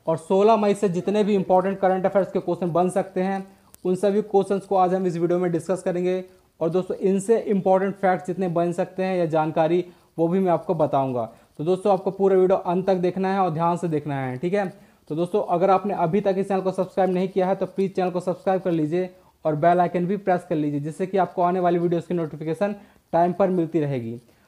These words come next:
तो दोस्तों, चलिए स्टार्ट करते हैं। आपका पहला क्वेश्चन है कि झारखंड की सोहराई खोवर पेंटिंग और किस राज्य के तेलिया रुमाल को भौगोलिक संकेतक रजिस्ट्री द्वारा भौगोलिक संकेतक यानी कि जीआई टैग दिया गया है? दोस्तों,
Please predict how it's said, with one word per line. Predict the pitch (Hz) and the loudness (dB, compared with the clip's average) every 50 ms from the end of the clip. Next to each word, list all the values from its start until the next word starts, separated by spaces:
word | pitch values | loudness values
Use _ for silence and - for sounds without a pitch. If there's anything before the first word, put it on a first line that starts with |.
| _ _ - | _ _ -8
तो | 156 | -4
दोस्तों, | 156 185 185 233 214 | -4 -4 0 0 0
चलिए | - 208 202 202 196 | 0 2 0 0 0
स्टार्ट | 196 - 202 202 196 202 | 0 2 2 2 2 2
करते | 202 180 180 - 202 | 0 -2 -2 0 -2
हैं। | 202 | -2
आपका | 202 202 208 | 0 0 -2
पहला | 190 196 - 185 190 202 | -4 0 0 2 2 2
क्वेश्चन | 196 196 190 175 - 185 175 | 0 0 -2 -2 -2 -2 -2
है | 175 185 190 190 190 - _ _ _ _ _ - | -2 -2 -4 -4 -8 -16 _ _ _ _ _ -8
कि | 185 | -6
झारखंड | 160 139 156 180 185 190 185 185 220 220 208 220 | -4 -2 2 4 4 4 4 4 0 0 0 0
की | 226 214 | -2 -2
सोहराई | 220 202 185 190 196 202 202 | 0 0 0 2 2 0 0
खोवर | 202 - 196 190 202 | -2 -2 -2 -2 -2
पेंटिंग | 190 196 196 180 175 170 165 196 196 196 - | -2 0 -2 0 0 0 0 -2 -2 -2 -4
और | 196 175 | -6 -6
किस | 160 - 208 208 208 208 | -4 -2 -2 -2 0 2
राज्य | 196 190 190 175 - - | 2 2 2 2 -2 0
के | 196 185 185 185 - _ _ _ _ _ _ _ - | 0 0 0 0 -6 _ _ _ _ _ _ _ 2
तेलिया | 202 202 208 208 220 220 | 4 4 4 4 4 4
रुमाल | 214 202 185 185 180 185 190 | 4 4 4 4 4 4 4
को | 190 190 | 2 0
भौगोलिक | 165 151 170 160 175 185 185 190 196 196 196 - | 0 0 0 4 4 4 4 4 4 2 0 -2
संकेतक | - - 196 185 175 180 190 185 180 190 185 180 | -8 -4 -4 -4 -2 0 -2 -2 0 -2 -2 0
रजिस्ट्री | 185 175 175 - - 208 | -2 -2 -2 -2 -4 0
द्वारा | 180 175 160 156 160 170 170 170 - - - _ - | 4 4 4 6 6 4 2 -2 -6 -20 -20 _ -10
भौगोलिक | 135 135 170 165 175 180 190 196 196 | -4 0 2 4 4 4 4 2 2
संकेतक | - 190 175 175 - 185 190 196 196 196 202 202 196 - - - - _ _ - 160 | 0 -2 -2 -2 0 0 0 0 0 0 -2 -2 -2 -6 -16 -20 -20 _ _ -8 -8
यानी | 160 170 | -6 0
कि | 202 196 | 0 0
जीआई | 160 147 165 196 190 185 196 202 202 196 | 0 2 2 6 6 6 6 6 2 -2
टैग | - - 185 180 185 185 | -2 0 2 2 2 2
दिया | 160 170 175 170 156 | 2 2 2 2 4
गया | 147 143 131 | 2 2 0
है? | 139 139 131 | 0 -2 -2
दोस्तों, | 135 156 156 - 196 196 196 | -2 -2 -2 0 0 0 -2